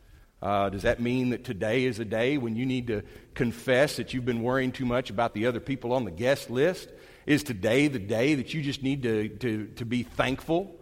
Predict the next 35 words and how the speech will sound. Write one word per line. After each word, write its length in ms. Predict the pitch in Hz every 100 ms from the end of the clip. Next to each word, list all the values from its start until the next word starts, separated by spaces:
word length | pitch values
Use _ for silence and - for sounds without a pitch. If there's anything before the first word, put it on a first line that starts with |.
| - - - _ -
Um, 580 | 113 120 117 113 113 - - - - - - - - -
I, 100 | - -
I'm 120 | 277
gonna 160 | 330 302
leave 200 | 311 294
that 200 | 294 285
to 100 | 240
you, 420 | 220 294 170 110
and 120 | 143 180
I'm 100 | 226
gonna 220 | 262 269
let 220 | 262 262
God 380 | 247 277 262 - - 196
show 240 | - 285
you 160 | 220 156
that. 160 | 151
But 100 | 190
would 120 | 233
you 60 | 233
just 220 | 269 254
do 100 | 285
this? 160 | 285 214
Just 220 | - - - -
ask, 400 | 233 262 240 - - -
talk 300 | - 277 269
to 60 | 262
the 120 | 240
host, 400 | 220 220 113 -
talk 260 | - 277 -
to 80 | 269
the 100 | 254
Lord, 460 | 233 214 87 - - - - - _ _ _ -
and 140 | 226
let 160 | 254 247
Him 540 | - 302 247 123 120